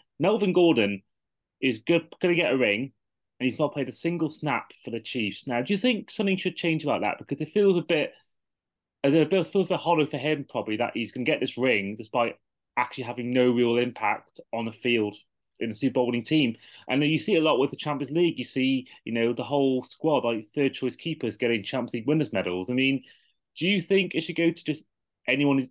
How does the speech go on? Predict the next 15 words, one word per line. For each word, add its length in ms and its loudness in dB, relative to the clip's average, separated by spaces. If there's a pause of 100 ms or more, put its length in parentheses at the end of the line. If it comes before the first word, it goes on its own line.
it 280 -10
goes 200 2
to 40 -12
both 200 -2
sports? 340 -6
Do 60 -4
you 40 -4
think 220 0
it 60 -2
should 320 -10
just, 320 -4
it 80 0
should 180 -2
now 240 2
just 280 -10